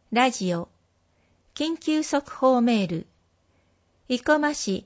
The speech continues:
緊急災害情報メール、生駒市ホームページ、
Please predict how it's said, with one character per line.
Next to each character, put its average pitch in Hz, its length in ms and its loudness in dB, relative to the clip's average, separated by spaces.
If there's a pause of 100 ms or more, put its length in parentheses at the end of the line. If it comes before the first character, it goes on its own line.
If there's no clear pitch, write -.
緊 302 260 -4
急 254 480 -2
災 285 320 0
害 294 280 0
情 269 240 2
報 247 260 2
メ 220 220 2
ー 170 40 -4
ル、 160 220 -8 (1200)
生 240 100 -4
駒 311 340 0
市 208 240 -6
ホ 269 240 2
ー - 20 0
ム 302 160 -4
ペ 254 220 0
ー 190 80 -2
ジ、 - 260 -10